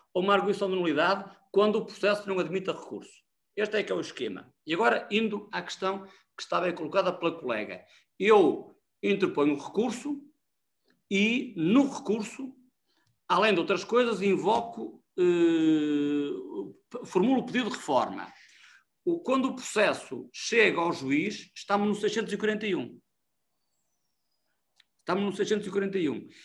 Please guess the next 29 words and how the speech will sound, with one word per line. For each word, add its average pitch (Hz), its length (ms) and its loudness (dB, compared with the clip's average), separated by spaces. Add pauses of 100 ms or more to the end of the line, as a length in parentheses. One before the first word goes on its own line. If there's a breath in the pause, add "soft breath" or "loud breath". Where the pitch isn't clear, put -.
(260 loud breath)
E 165 100 2
então 220 280 4
a 208 40 6
lei 220 240 4
diz, 135 460 -2
o 202 120 0
juiz, 185 760 0
fim 240 240 0
dos - 160 -6
prazos 151 340 0
concedidos 139 300 -4
às - 100 -4
partes, - 360 -4 (320 loud breath)
o 170 100 0
juiz 214 220 2
aprecia 233 280 -2
os 180 100 0
requerimentos 196 460 -2
apresentados, 151 720 -2 (400 soft breath)
pronuncia-se 254 1200 4
sobre 151 400 4
as 139 100 0
nulidades 208 580 0
arguídas 185 560 0
e 196 40 -8
os 175 80 -12
pedidos 233 240 -8
de - 60 -12
reforma, 127 600 -2